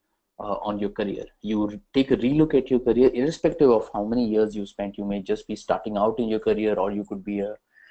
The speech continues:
mid-career professional who spent about ten to fifteen years already. Uh, you know, irrespective of all that, the changing business landscape and the changing technology landscape merits a thought from your side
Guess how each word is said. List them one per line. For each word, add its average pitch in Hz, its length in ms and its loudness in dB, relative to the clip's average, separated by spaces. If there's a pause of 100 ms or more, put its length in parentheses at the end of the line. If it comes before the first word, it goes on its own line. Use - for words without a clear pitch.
(160)
mid-career 110 460 2
professional 104 480 -4
who 104 140 -6
spent 104 300 -6
about 101 260 -2
ten 104 140 -4
to 104 60 -8
fifteen 101 360 -8
years 110 320 -4
already. 104 480 -2 (680)
Uh, 107 320 2 (100)
you 120 100 0
know, 123 60 0
irrespective 170 540 2
of 139 60 0
all 117 240 4
that, 127 340 0 (180)
the 107 140 -4
changing 139 480 0
business 117 320 -2
landscape 107 460 -6
and 107 80 -6
the 101 60 -8
changing 110 380 -8
technology 107 460 -6
landscape 101 480 -8
merits 113 360 0
a 104 60 0
thought 104 340 -4
from 101 140 -10
your 101 100 -6
side 127 360 -2